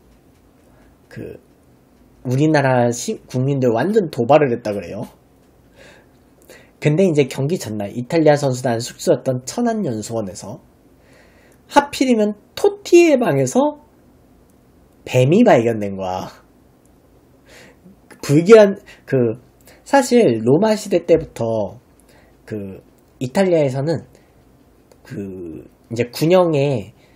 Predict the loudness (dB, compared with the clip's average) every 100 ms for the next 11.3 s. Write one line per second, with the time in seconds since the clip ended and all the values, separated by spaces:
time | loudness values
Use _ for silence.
0 | _ _ -12 -12 -14 -14 -10 -2 0 0
1 | -4 0 0 -2 -8 -6 -4 -6 -8 -10
2 | -10 -12 -18 -18 -20 -4 -2 2 4 2
3 | 0 -8 -6 -4 -4 -6 -12 -10 -10 -8
4 | -12 -18 -18 -20 -20 -20 -20 -20 -20 -20
5 | _ -20 -20 -20 _ _ _ _ 0 2
6 | 2 4 2 2 0 -4 -4 _ _ _
7 | _ _ -2 -2 -2 -2 0 0 -2 -4
8 | -2 -2 -4 -4 -4 -2 -2 -4 -4 -6
9 | -6 -10 -6 -6 -4 -4 -4 -6 -8 2
10 | 2 2 -4 -8 -10 -10 -4 -4 -2 -4
11 | -6 -12 -16